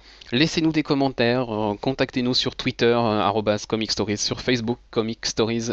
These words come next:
et aussi par mail, rédac arobase comic stories point F R, pour vos commentaires, pour, euh,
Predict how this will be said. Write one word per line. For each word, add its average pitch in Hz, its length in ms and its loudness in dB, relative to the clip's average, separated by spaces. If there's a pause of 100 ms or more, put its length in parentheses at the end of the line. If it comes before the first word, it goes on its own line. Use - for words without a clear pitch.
(140)
et 113 200 2
aussi 113 220 -2
par 110 220 -2
mail, 151 340 2
rédac 131 460 2
arobase 123 420 0
comic 127 260 -4
stories 123 420 0 (120)
point 127 240 -2 (260)
F - 120 -4
R, 139 160 4 (380)
pour 185 160 0
vos 156 120 2
commentaires, 110 680 2
pour, 117 360 -4
euh, 107 200 2